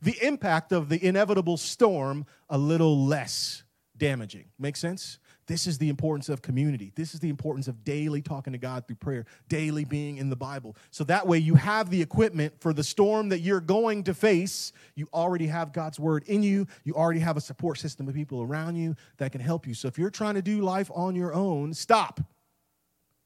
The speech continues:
Stormproof your life. Get some community, get some help. Third thing is get rid of what you don't need. You see in the story how they're throwing stuff overboard. S-,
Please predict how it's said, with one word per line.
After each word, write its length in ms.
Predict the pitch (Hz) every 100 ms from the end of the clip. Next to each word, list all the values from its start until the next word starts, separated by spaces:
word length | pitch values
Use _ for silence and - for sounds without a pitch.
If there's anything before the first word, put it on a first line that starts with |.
| _ _ _ _ _
Stormproof 440 | - 156 160 151 147
your 100 | 156
life. 440 | 165 117 - _ _ _ _ _ _ _ _ _ -
Get 200 | 151 151
some 120 | 160
community, 360 | 156 151 143 131
get 200 | 139 143
some 300 | - 131 127 - _
help. 200 | 135 113
Third 220 | 247 269
thing 160 | 214 190
is 160 | 180
get 240 | 143 285 262
rid 160 | 262
of 140 | 269 196
what 180 | 208 185
you 60 |
don't 220 | 165 202
need. 300 | 175 165 110 - _ _ _ _ -
You 100 | 147
see 180 | - 196
in 60 |
the 100 | 165
story 300 | - 175 175
how 140 | 165 143
they're 120 | 135
throwing 280 | 160 165 151
stuff 260 | 156 147
overboard. 600 | 151 151 151 160 151 151 - - _
S-, 240 | - -